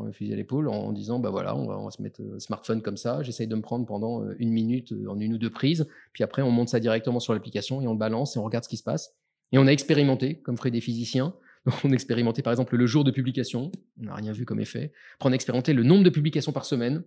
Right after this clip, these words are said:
on n'a rien vu comme effet. Après, on a expérimenté différents sujets, on n'a rien vu. Enfin, chaque fois, on n'a absolument pas compris ce qui se passait. On a des vidéos qui ont fait des millions de vues, on n'a pas compris pourquoi. D'autres qu'on fait, on en a fait, mais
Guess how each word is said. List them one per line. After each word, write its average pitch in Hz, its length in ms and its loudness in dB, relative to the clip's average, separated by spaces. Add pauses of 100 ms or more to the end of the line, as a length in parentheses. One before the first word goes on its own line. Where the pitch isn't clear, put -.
(200)
on 113 40 -6
n'a 101 80 -6
rien 107 160 -6
vu 117 120 -6
comme 110 160 -4
effet. 127 380 -8 (360)
Après, - 180 2
on 151 40 8
a 139 40 6
expérimenté 135 480 2
différents 131 320 2
sujets, 135 640 2 (140)
on 123 40 -4
n'a 113 80 2
rien 110 140 0
vu. 123 80 2
Enfin, 135 120 0
chaque 151 200 2
fois, 170 120 0
on 165 40 2
n'a 147 80 4
absolument 160 260 2
pas 151 120 0
compris 165 240 -2
ce - 60 -6
qui 160 80 -4
se 131 60 -6
passait. 151 400 -6 (380)
On 143 120 -2
a 147 60 8
des 151 100 8
vidéos 156 340 6
qui 165 140 -4
ont 135 80 0
fait 147 220 0
des 131 100 2
millions 147 240 2
de 143 60 2
vues, 143 300 -4
on 113 60 -8
n'a 110 80 -4
pas 151 100 -4
compris 156 220 -2
pourquoi. 151 480 -4 (240)
D'autres 147 160 2
qu'on 156 100 0
fait, 165 140 0 (240)
on 110 80 -6
en 104 80 -4
a 113 60 -2
fait, 151 180 0
mais 104 240 -2